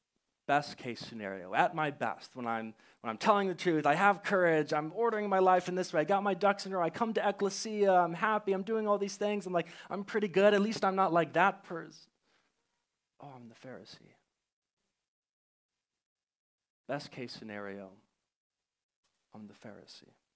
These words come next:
And what are we doing when we do this? Well, I think we've been trying to,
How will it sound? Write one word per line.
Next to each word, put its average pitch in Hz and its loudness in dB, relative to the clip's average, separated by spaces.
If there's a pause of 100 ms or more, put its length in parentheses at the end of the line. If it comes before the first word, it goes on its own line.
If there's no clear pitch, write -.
(2750)
And 123 -10
what 156 -6
are 165 -8
we 139 -4
doing 127 -8
when 107 -12
we 101 -12
do 107 -12
this? - -18 (2500)
Well, 135 -2
I 143 4
think 170 -4
we've 170 -4
been 151 -4
trying 151 -4
to, 127 -2